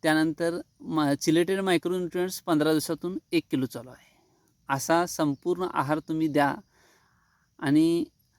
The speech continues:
ज्या शेतकऱ्यांचं ड्रिप नाही आहे त्या शेतकऱ्यांना मी एक चांगला सल्ला देतो शेतकरी मित्रांनो.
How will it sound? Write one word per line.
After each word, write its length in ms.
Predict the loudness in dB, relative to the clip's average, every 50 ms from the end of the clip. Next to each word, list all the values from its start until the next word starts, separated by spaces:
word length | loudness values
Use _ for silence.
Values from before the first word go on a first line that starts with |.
| _ -12 -10 -8 2
ज्या 220 | 4 4 4 4 2
शेतकऱ्यांचं 840 | 0 -2 -4 -4 -4 -6 -6 -6 -6 -6 -8 -8 -8 -8 -6 -8 -8 -10
ड्रिप 360 | -8 -2 0 0 0 0 2
नाही 200 | 2 4 4 4
आहे 220 | 2 0 -2 -4 -6 -6
त्या 120 | -6 -6 -6
शेतकऱ्यांना 600 | -6 -8 -10 -10 -8 -8 -6 -4 -4 -2 -2 -2
मी 160 | -2 -2 0 -2
एक 180 | -2 -4 -6 -6
चांगला 300 | -4 0 2 2 2 2
सल्ला 260 | 0 -2 -2 -2 -4
देतो 380 | -6 -8 -12 -14 -18 -20 -20 -20 _ _ _
शेतकरी 340 | -16 -16 -14 -10 -8 -6
मित्रांनो. 460 | -6 -6 -8 -10 -16 -20 -20 -20 -20